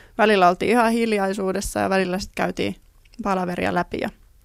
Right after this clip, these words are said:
ja yleensä se mun mielestä niinku hiljaa oleminenkin saattaa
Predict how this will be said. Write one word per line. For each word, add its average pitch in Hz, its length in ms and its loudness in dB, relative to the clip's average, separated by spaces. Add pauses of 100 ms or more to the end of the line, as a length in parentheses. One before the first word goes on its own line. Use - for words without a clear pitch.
(440)
ja 202 120 -2
yleensä 208 260 0
se 208 140 -8
mun 190 100 -2
mielestä 196 220 -6
niinku 196 160 -4
hiljaa 190 420 -2
oleminenkin 180 500 -2
saattaa - 580 -4